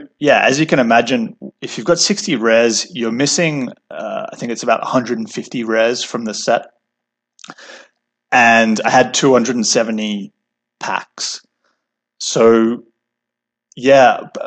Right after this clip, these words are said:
I'm not sure if it was, a, maybe it was halfway or so. Uh,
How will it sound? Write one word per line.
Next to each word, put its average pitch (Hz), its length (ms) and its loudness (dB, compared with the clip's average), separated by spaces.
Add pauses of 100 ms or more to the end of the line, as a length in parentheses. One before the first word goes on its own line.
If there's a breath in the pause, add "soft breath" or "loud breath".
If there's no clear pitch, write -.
(140)
I'm 135 120 -2
not 190 100 2
sure 254 140 2
if 240 80 2
it 220 60 4
was, 151 180 4
a, 117 40 -4 (440)
maybe 151 240 -2
it 165 40 4
was 156 160 0
halfway 135 540 2
or 147 80 0
so. 151 420 -2 (200)
Uh, 113 600 -2